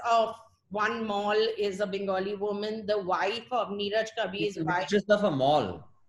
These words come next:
Speaker 1: As in, like, a gangster. No, mistress as in she's the gangsters. Oh, you're catching me out on English.
Speaker 2: I'm actually listening to you, although it looks like I've glazed over and I'm getting
Speaker 1: <laughs>
Speaker 2: bored to death. But I'm catching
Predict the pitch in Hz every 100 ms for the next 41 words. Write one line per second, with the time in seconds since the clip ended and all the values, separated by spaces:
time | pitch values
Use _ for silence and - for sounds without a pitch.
0 | _ _ _ _ 196 202 190 226 220 208
1 | 190 190 196 185 175 175 170 175 170 -
2 | 220 185 208 214 156 165 196 208 208 208
3 | - 285 254 220 226 254 262 226 220 196
4 | 190 185 233 220 240 240 330 480 539 554
5 | 440 294 - 233 196 - 302 349 415 453
6 | 214 240 339 - 330 392 427 - 220 202
7 | 247 220 190 202 277 233 202 - 262 247
8 | 226 208 170 180 214 202 190 190 233 220
9 | 196 147 139 185 180 156 160 170 165 165
10 | 151 113 135 135 160 127 - 139 143 -
11 | 131 143 131 - _ _ _ _ _ 139
12 | 170 165 - 147 151 208 202